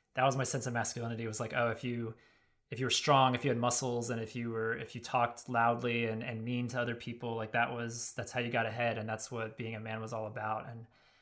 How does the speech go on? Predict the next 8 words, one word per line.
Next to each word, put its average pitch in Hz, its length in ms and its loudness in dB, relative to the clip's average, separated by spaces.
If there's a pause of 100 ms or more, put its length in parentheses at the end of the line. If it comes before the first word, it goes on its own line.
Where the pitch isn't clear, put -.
(320)
to 123 80 -4
contrast 127 460 2
that 117 180 2
with 113 120 -6
just, 120 180 -4
like, 120 160 -4
meeting, 113 480 -4 (460)
um, 107 440 -8